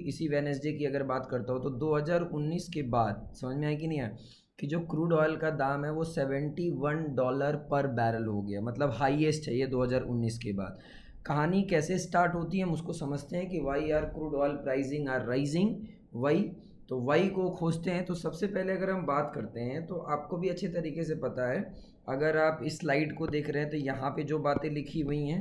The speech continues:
आप आराम से देख लेना pause करके video actually में क्या लिखा हुआ है।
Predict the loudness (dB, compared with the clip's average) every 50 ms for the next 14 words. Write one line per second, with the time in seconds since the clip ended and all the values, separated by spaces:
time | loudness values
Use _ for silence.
0 | -2 -4 -4 -4 -2 -2 0 0 0 0 0 -2 -2 -4 -2 0 0 0 0 -2
1 | -2 -2 -2 -2 -2 0 0 2 0 0 0 -2 -2 -2 -2 -2 -2 -2 -2 0
2 | 0 2 0 0 -2 -4 -4 -2 -2 -2 -2 -2 -2 -2 -2 -2 -2 -2 -2 -2
3 | 0 0 0 0 0 -2